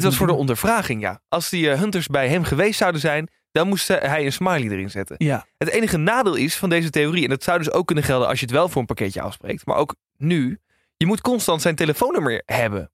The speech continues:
Speaker 2: Ja.
Speaker 1: En dus ook, eh, eh, je telefoon opgeladen hebben, maar je moet ook, eh, ervoor zorgen dat je altijd dat, die nummers hebt. Als je zijn nummer
Speaker 2: Ja.
Speaker 1: kwijtraakt, dan ben je screwed.
Speaker 2: Ja.
Speaker 1: Terwijl als je nou naar die site gaat, hè, waar iemand een motor afspreekt, ja, dat is heel makkelijk. Je weet in
Speaker 2: Ideaal.
Speaker 1: welke plaats je geweest bent.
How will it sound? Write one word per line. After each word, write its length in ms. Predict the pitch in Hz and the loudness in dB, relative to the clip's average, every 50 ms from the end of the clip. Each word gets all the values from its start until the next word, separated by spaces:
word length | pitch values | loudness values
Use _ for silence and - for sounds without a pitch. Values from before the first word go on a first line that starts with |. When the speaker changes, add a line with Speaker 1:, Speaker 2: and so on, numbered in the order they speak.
| _ _ | _ _
Speaker 2:
Ja. 280 | - 151 160 180 - - | -2 -2 -2 -2 -4 -4
Speaker 1:
En 160 | - 170 180 | -2 -2 0
dus 200 | 175 190 180 190 | 0 -2 -2 -2
ook, 340 | - 196 226 220 202 - - - | 0 2 2 2 0 -4 -8 -4
eh, 460 | - 156 156 151 147 139 147 143 143 | 0 2 4 4 4 2 2 2 0
eh, 100 | 139 139 | 0 0
je 80 | 143 143 | -2 -2
telefoon 340 | - 143 131 - 117 113 - | -2 -2 -2 -2 -4 -4 -4
opgeladen 460 | - - - - 123 110 107 107 107 107 | -6 -10 -6 -4 -2 -2 -2 -2 -2 -4
hebben, 180 | 110 113 131 | -4 -4 -2
maar 80 | 135 135 | -2 -2
je 60 | 127 | -2
moet 140 | 123 131 - | -2 -2 -2
ook, 220 | - 131 127 117 - _ _ _ _ _ _ | -2 -2 -2 -4 -8 _ _ _ _ _ _
eh, 220 | - - 120 117 | -2 0 0 0
ervoor 200 | 113 120 131 135 | 0 0 -2 0
zorgen 240 | 123 139 131 123 120 123 | 0 0 0 0 0 -2
dat 120 | 120 113 | -2 0
je 340 | - 113 113 - - - - | 0 0 0 0 -2 -4 -4
altijd 260 | - 160 175 - 139 - _ | -2 -2 -2 -2 -6 -8 _
dat, 220 | 139 143 139 139 | -4 -4 -2 0
die 100 | 139 139 | 0 0
nummers 300 | 131 127 139 170 175 - | 2 2 2 0 0 0
hebt. 200 | 180 175 180 - | 0 0 0 0
Als 140 | - 180 - | -2 -2 0
je 80 | 175 | 0
zijn 160 | 143 156 139 147 | 0 0 2 2
nummer 200 | 190 214 208 165 | 2 0 0 0
Speaker 2:
Ja. 60 | 139 | 2
Speaker 1:
kwijtraakt, 580 | 202 98 104 - - 92 - - - - - _ _ _ _ _ _ _ _ | 0 0 0 -2 -2 -2 -2 -4 -6 -10 -20 _ _ _ _ _ _ _ _
dan 100 | - - | -12 -8
ben 100 | - 185 | -6 -6
je 60 | 175 | -4
screwed. 600 | - - - - 226 220 185 113 - - - - _ _ _ _ _ _ | -6 -6 -2 0 0 0 0 -2 -4 -8 -16 -20 _ _ _ _ _ _
Speaker 2:
Ja. 380 | - 160 185 165 131 143 160 - _ _ | 0 0 2 2 0 -2 -4 -8 _ _
Speaker 1:
Terwijl 160 | - - 208 - | -2 0 0 0
als 80 | 208 - | 2 0
je 40 | 202 | 0
nou 120 | 202 196 | 2 2
naar 80 | 190 175 | 2 0
die 80 | 165 147 | 0 0
site 320 | - - 254 254 - - | 0 0 0 0 0 0
gaat, 380 | - - - 117 - - - _ _ _ _ _ _ _ _ _ | -2 -2 -4 -6 -8 -8 -14 _ _ _ _ _ _ _ _ _
hè, 140 | 151 190 | -2 0
waar 80 | 208 202 | 0 0
iemand 180 | 196 175 156 147 | 0 0 0 0
een 40 | 151 | 2
motor 260 | 180 220 226 185 156 | 2 2 2 2 2
afspreekt, 400 | - 120 - - 87 - - - | 0 0 -4 -8 -12 -14 -14 -16
ja, 80 | - - - - | -18 -20 -20 -20
dat 100 | _ _ _ | _ _ _
is 240 | _ _ _ _ _ _ _ | _ _ _ _ _ _ _
heel 220 | _ - 110 104 | _ -8 -6 -4
makkelijk. 340 | 107 131 151 - - 76 - | -2 -2 -2 -4 -6 -10 -6
Je 60 | 110 | -2
weet 100 | 113 117 | 0 2
in 60 | 151 | 2
Speaker 2:
Ideaal. 160 | 135 131 131 127 | 4 4 2 2
Speaker 1:
welke 160 | 117 120 139 | 0 0 0
plaats 300 | 127 131 131 - - - _ | 0 0 -2 -6 -10 -12 _
je 140 | 139 139 131 | -6 -4 -2
geweest 360 | 135 135 127 139 165 160 - | 0 0 0 0 0 -2 -4
bent. 280 | - - - 123 - | -8 -10 -10 -14 -20